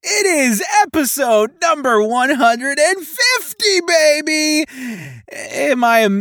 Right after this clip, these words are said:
am I a millionaire yet? No, I'm not a millionaire yet. Am I doing pretty good? Yeah, I'm doing pretty good. Do I have a Lamborghini? No. Do I have a yacht?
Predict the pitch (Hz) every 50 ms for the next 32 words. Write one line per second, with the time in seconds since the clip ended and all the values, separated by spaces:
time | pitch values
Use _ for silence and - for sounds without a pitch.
0 | 196 _ - 196 190 196 185 185 185 185 185 180 185 180 185 185 180 175 175 175
1 | 175 175 165 _ - 143 139 135 131 101 85 80 78 82 101 127 165 170 _ -
2 | 92 104 110 110 110 120 143 151 139 135 127 127 127 123 120 117 113 107 104 104
3 | 104 101 98 98 113 117 - - _ _ _ _ _ _ _ _ - 156 156 165
4 | 151 147 143 160 160 160 156 156 151 151 151 156 _ _ _ _ - - 170 180
5 | 185 185 180 151 175 180 185 196 208 220 202 190 - _ _ 214 240 254 349 427
6 | 453 440 339 294 262 262 233 214 180 175 220 220 208 185 175 208 220 240 285 392
7 | 392 302 - _ _ _ - - 208 196 185 185 180 175 147 165 151 151 160 165
8 | 165 165 170 170 175 160 165 151 131 151 160 156 160 160 151 135 120 110 95 90
9 | 87 87 87 87 _ _ _ _ _ _ _ _ _ _ _ _ _ _ _ _
10 | - 139 151 147 165 190 208 226 254 381 392 427 392 - - -